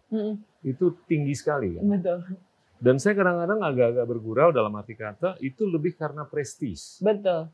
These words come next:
Speaker 2: Bukan kemuliaan
Speaker 1: <laughs>
Speaker 2: ilmu kedokteran
Speaker 1: Iya.
Speaker 2: atau menjadi dokter.
Speaker 1: Mm-mm.
Speaker 2: Nah, pandangan Nadira gimana tuh mengenai hal-hal seperti itu?
Speaker 1: Iya. Untuk kebanyakan orang masih memang profesi dokter untuk sekedar prestis sih, Pak.
Speaker 2: Iya.
Speaker 1: Jadi, eh,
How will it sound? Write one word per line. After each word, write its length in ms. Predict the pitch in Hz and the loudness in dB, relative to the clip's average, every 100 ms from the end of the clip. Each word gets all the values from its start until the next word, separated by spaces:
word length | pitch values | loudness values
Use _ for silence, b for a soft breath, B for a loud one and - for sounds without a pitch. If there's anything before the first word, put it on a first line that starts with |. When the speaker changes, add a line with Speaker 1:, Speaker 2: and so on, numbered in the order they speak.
| _ _ _ | _ _ _
Speaker 2:
Bukan 520 | 117 107 - 175 165 | -4 -2 2 2 2
kemuliaan 720 | 156 151 151 147 156 117 85 - _ | -2 -4 -4 -6 -6 -4 -6 -10 _
Speaker 1:
<laughs> 720 | 220 196 180 180 - _ - | 2 2 -4 -12 -14 _ 0
Speaker 2:
ilmu 180 | 139 139 | 0 0
kedokteran 520 | 135 123 185 151 104 | 0 0 2 0 0
Speaker 1:
Iya. 80 | 101 | -4
Speaker 2:
atau 160 | 107 131 | -6 -6
menjadi 320 | 127 120 113 | -4 -4 -2
dokter. 340 | 110 120 - 78 - | -2 -4 -6 -14 -10
Speaker 1:
Mm-mm. 280 | 202 208 202 - _ | -6 -4 -6 -10 _
Speaker 2:
Nah, 320 | 131 120 117 107 _ _ _ _ 127 | -4 -2 -2 -6 _ _ _ _ -4
pandangan 400 | 135 143 147 151 147 143 - - - _ | -2 -2 -4 -8 -10 -16 -20 -20 -20 _
Nadira 640 | 147 139 135 151 202 160 - _ | -8 -4 0 2 0 -2 -10 _
gimana 400 | 127 135 151 98 | -6 -2 -2 -2
tuh 160 | 85 76 | -6 -14
mengenai 240 | 110 113 110 | -16 -12 -6
hal-hal 240 | 110 107 | -2 -2
seperti 420 | 107 - 113 101 | -4 -12 -10 -10
itu? 80 | 185 190 | -6 -4
Speaker 1:
Iya. 400 | 190 190 160 160 b b b b _ _ | -2 -2 -6 -10 b b b b _ _
Untuk 400 | 220 233 233 220 | 2 4 4 4
kebanyakan 560 | 226 196 196 196 196 190 | 4 4 4 0 -4 0
orang 320 | 196 240 254 | 2 2 0
masih 400 | 202 208 214 208 | -2 -2 0 0
memang 340 | 190 185 220 | -2 -6 -4
profesi 380 | 208 185 196 196 | -2 -2 -2 0
dokter 280 | 180 180 220 | 0 2 0
untuk 280 | 202 185 - | 0 -4 -6
sekedar 380 | - 185 175 180 | -6 -4 -2 -4
prestis 420 | 185 - 208 208 | -8 -4 -4 -2
sih, 140 | 175 | -4
Pak. 340 | 170 - - - | -4 -4 -8 -14
Speaker 2:
Iya. 240 | 170 - | -2 -2
Speaker 1:
Jadi, 300 | 165 190 190 | 0 -4 -6
eh, 460 | - 160 160 156 | -2 0 0 -2